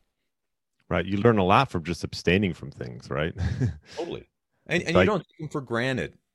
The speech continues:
Speaker 2: as much. Like, even kicking out coffee, I don't do it on a regular basis, but the
Speaker 1: Mm-hmm.
Speaker 2: times that I have, it's like, I do miss coffee. I do.
Speaker 1: Right.
Speaker 2: I do
Speaker 1: You appreciate it
Speaker 2: enjoy
Speaker 1: more when you bring it back, right?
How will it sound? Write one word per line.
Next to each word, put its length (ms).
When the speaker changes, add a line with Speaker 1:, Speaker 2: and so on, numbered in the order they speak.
Speaker 2:
as 140
much. 140
Like, 300
even 220
kicking 280
out 160
coffee, 520
I 80
don't 160
do 160
it 80
on 160
a 40
regular 440
basis, 280
but 120
the 80
Speaker 1:
Mm-hmm. 80
Speaker 2:
times 140
that 120
I 40
have, 220
it's 120
like, 200
I 80
do 240
miss 200
coffee. 420
I 80
do. 380
Speaker 1:
Right. 140
Speaker 2:
I 20
do 80
Speaker 1:
You 60
appreciate 520
it 60
Speaker 2:
enjoy 100
Speaker 1:
more 120
when 140
you 100
bring 220
it 100
back, 380
right? 280